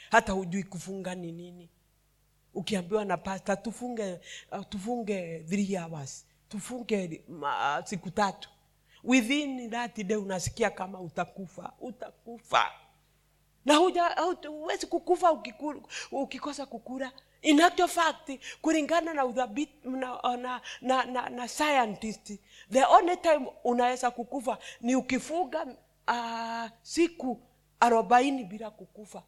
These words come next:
bila kukula, na utakufa, utakuwa tu mnyonge. Lakini ukikosa tu kukula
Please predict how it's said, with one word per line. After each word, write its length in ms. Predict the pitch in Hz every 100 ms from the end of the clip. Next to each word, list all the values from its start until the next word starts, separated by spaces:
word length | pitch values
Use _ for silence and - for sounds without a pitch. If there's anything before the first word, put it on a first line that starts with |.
| _ 185
bila 260 | 240 233
kukula, 400 | 226 190 214 208
na 160 | 214 247
utakufa, 600 | 240 214 - 220 - 233 _ _
utakuwa 320 | 254 254 277
tu 140 | 302 269
mnyonge. 400 | 247 294 185 - _ _ _ _ _ _ _ _ _ _ _ _ _
Lakini 420 | 311 311 403 466
ukikosa 540 | 440 - - 392 381 339
tu 140 | 370
kukula 460 | 359 320 330 339